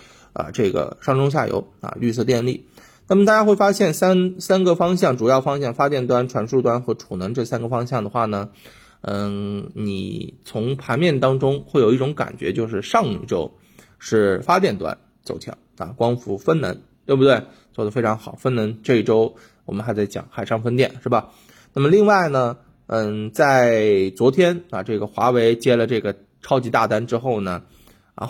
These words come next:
我们也看到了说，哦，原来这个行业的这个龙头是，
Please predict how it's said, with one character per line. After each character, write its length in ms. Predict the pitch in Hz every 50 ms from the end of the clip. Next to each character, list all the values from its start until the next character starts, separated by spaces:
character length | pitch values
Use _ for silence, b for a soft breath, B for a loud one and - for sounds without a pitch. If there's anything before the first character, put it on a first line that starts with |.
| - -
我 60 | -
们 120 | 156 135 143
也 120 | 139 117
看 240 | 104 - 143 123 120
到 120 | 117 113
了 100 | 107 104
说， 120 | 110 - 131
哦， 200 | - 113 110 B B B B B B
原 140 | - 135 170
来 200 | 208 208 214 214
这 220 | 208 220 196 151
个 380 | 127 110 107 110 104 104 113 - _ _ _
行 200 | - - 127 151
业 120 | 196 208
的 100 | 185 147
这 80 | 135 160
个 80 | 147 135
龙 240 | 113 101 110 160
头 260 | 208 202 - 123 135 156
是， 140 | 151 -